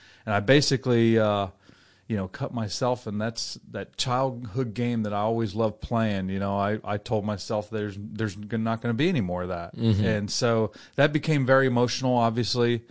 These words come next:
Speaker 1: as you guys all saw in the press conference.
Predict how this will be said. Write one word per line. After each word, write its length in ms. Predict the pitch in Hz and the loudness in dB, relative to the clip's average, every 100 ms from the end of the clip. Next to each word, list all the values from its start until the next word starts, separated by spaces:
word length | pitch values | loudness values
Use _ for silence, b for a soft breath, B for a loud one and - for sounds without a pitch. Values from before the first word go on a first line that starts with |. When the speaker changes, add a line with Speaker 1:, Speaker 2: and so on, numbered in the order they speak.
| B B | B B
Speaker 1:
as 160 | - 104 | -4 -2
you 80 | 113 | 2
guys 220 | 113 104 | 2 2
all 160 | 113 110 | 0 0
saw 320 | - 117 110 | -2 -2 -2
in 40 | |
the 60 | 107 | -4
press 280 | - 110 - | -2 -4 -4
conference. 640 | 117 107 104 113 110 - | -8 -8 -4 -4 -4 -8